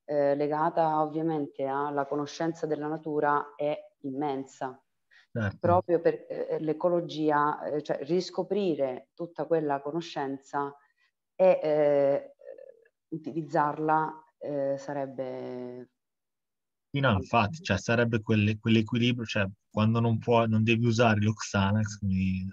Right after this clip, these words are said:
Speaker 2: che, scusate se diciamo ancora di nuovo questo nome,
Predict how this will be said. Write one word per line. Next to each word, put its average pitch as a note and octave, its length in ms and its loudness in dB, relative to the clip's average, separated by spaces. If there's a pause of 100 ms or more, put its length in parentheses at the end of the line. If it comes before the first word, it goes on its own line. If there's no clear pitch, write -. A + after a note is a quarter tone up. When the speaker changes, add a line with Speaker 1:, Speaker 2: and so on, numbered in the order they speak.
(220)
Speaker 2:
che, F#2 160 -8 (420)
scusate G2+ 600 -4
se - 160 -18
diciamo G2 320 -8
ancora G2+ 240 -4
di G2 100 -2
nuovo G#2 180 0
questo - 280 -6
nome, C#3+ 320 0